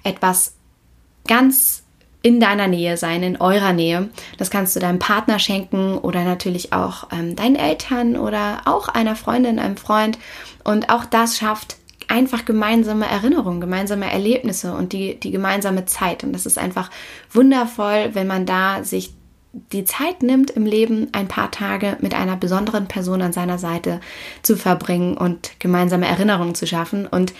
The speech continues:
es gibt eine ganz tolle Seite, die heißt katzensprung punkt de und da findest du ganz tolle, nachhaltige Reisen in deiner Nähe, sodass du ja gar nicht groß weit weg musst. Und das sind ganz viele besondere, schöne Sachen, die du da machen kannst. Also,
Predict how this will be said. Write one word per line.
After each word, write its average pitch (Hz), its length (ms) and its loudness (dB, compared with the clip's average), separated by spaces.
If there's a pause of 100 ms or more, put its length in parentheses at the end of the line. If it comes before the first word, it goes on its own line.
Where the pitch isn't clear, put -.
(280)
es 185 120 -4
gibt 254 220 2
eine 226 200 4
ganz 247 260 2
tolle 254 240 0
Seite, 202 320 -2
die 180 140 -4
heißt 185 180 -6
katzensprung 202 800 -4
punkt - 240 -20
de 208 400 -2
und 180 180 -4
da 190 240 -4 (200)
findest 226 480 4
du 220 260 2 (500)
ganz 240 500 2 (100)
tolle, 240 480 2
nachhaltige 208 720 -2
Reisen 196 340 0
in 190 220 -2
deiner 226 420 4
Nähe, 214 500 2 (360)
sodass 190 440 0
du 202 320 0
ja 185 180 -4
gar 190 240 2
nicht 214 240 -2
groß 196 360 -4
weit 185 220 -2
weg 185 220 -2
musst. 185 240 0
Und 190 60 2
das 185 140 -4
sind 185 120 -2
ganz 185 420 -2
viele 269 260 2
besondere, 226 600 2
schöne 226 300 4
Sachen, 208 240 -2
die 190 100 -4
du 175 80 -4
da 175 140 -4
machen 214 240 -2
kannst. 190 380 -6
Also, 180 300 -2